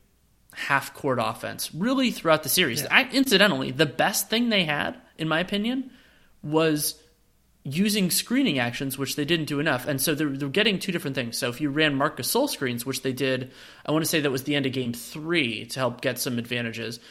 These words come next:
Speaker 1: The benefit there is Marc Gasol sets really good screens.
Speaker 2: Right.
Speaker 1: And so
Speaker 2: And
Speaker 1: you
Speaker 2: is a
Speaker 1: can
Speaker 2: good
Speaker 1: get
Speaker 2: ball mover in short
Speaker 1: Yeah.
Speaker 2: rolls. Like,
Speaker 1: So
Speaker 2: you
Speaker 1: you,
Speaker 2: can do
Speaker 1: so
Speaker 2: a
Speaker 1: you
Speaker 2: lot
Speaker 1: can
Speaker 2: of
Speaker 1: get
Speaker 2: different
Speaker 1: that.
Speaker 2: stuff.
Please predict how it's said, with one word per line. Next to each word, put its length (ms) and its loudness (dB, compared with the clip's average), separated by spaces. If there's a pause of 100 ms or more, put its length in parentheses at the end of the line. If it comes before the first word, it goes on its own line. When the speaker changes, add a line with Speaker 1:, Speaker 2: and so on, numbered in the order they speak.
(160)
Speaker 1:
The 100 2
benefit 420 2
there 180 6
is 120 0
Marc 180 4
Gasol 200 6
sets 240 2
really 200 4
good 160 -2
screens. 520 0 (180)
Speaker 2:
Right. 200 -14
Speaker 1:
And 160 6
so 100 8
Speaker 2:
And 60 8
Speaker 1:
you 60 8
Speaker 2:
is 80 2
a 20 4
Speaker 1:
can 80 2
Speaker 2:
good 60 4
Speaker 1:
get 100 2
Speaker 2:
ball 160 2
mover 320 0
in 60 -4
short 200 -4
Speaker 1:
Yeah. 100 0
Speaker 2:
rolls. 300 -2
Like, 80 0
Speaker 1:
So 60 2
Speaker 2:
you 60 4
Speaker 1:
you, 40 2
Speaker 2:
can 80 2
do 80 2
Speaker 1:
so 60 2
Speaker 2:
a 20 2
Speaker 1:
you 60 4
Speaker 2:
lot 60 2
Speaker 1:
can 40 2
Speaker 2:
of 40 2
Speaker 1:
get 80 4
Speaker 2:
different 180 2
Speaker 1:
that. 60 -4
Speaker 2:
stuff. 240 -14